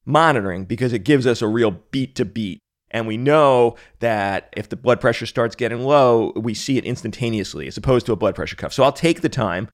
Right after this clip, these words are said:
and it shouldn't be a lot of time, to put in an art line in most of the patients who are super sick going to C T, assuming it's something that could cause either hypotension, like a trauma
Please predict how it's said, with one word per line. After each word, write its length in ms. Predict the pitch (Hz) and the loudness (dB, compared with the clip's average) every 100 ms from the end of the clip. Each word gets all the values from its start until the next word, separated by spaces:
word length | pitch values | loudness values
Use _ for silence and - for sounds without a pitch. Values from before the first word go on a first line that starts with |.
| _ | _
and 160 | - 120 | -4 -2
it 40 | |
shouldn't 220 | 98 123 95 | 0 -2 -2
be 60 | |
a 80 | 82 | -2
lot 200 | 85 85 | -2 -4
of 80 | - | -6
time, 320 | 71 76 90 _ _ - | -10 -10 -12 _ _ -6
to 140 | 127 | -6
put 240 | - 143 143 | 0 2 4
in 200 | 135 117 | 2 0
an 100 | 110 | 0
art 180 | 120 117 | 0 0
line 240 | 117 92 | -2 -4
in 120 | 92 | -6
most 340 | 107 123 127 - | 0 2 2 0
of 40 | |
the 60 | 123 | -4
patients 380 | 123 107 107 - | -2 -4 -6 -6
who 80 | |
are 60 | 98 | -6
super 340 | - 117 - | -2 -2 -2
sick 280 | 98 92 90 | -4 -6 -6
going 220 | 101 95 90 | -6 -6 -8
to 60 | |
C 180 | - 87 | -12 -14
T, 200 | - - _ - | -14 -20 _ -2
assuming 420 | 180 - 208 170 | -2 0 2 2
it's 140 | 139 | 0
something 360 | - 151 135 127 | -2 -2 -2 -6
that 120 | 113 | -6
could 160 | 117 - | -6 -8
cause 420 | - 123 117 107 - | 0 4 4 0 -4
either 520 | 117 123 113 98 95 _ _ - | -2 0 0 -2 -4 _ _ -2
hypotension, 720 | 131 135 123 127 107 107 110 | 0 2 0 0 -4 -4 -6
like 200 | 101 92 | -4 -6
a 40 | 90 | -8
trauma 640 | - 127 117 117 107 101 | -4 0 0 0 0 -2